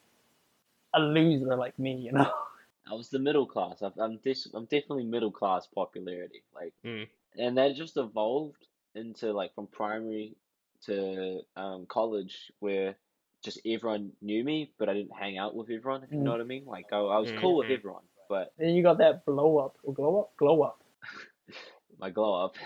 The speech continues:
Speaker 1: Yeah, you went from, like, thick to stick, you know?
Speaker 2: Oh, yeah.
Speaker 1: Yeah, yeah, yeah.
Speaker 3: <laughs>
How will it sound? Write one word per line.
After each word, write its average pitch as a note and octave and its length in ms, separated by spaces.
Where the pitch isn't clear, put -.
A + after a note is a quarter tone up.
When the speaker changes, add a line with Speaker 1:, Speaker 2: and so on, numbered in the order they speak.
Speaker 1:
Yeah, D3+ 140
you C#3+ 100
went D#3 200
from, D3+ 160
like, C3+ 320
thick - 260
to B2+ 100
stick, - 480
you B2+ 120
know? C3 200
Speaker 2:
Oh, G#2 840
yeah. G#2 280
Speaker 1:
Yeah, D3 200
yeah, C3+ 380
yeah. D3+ 500
Speaker 3:
<laughs> - 40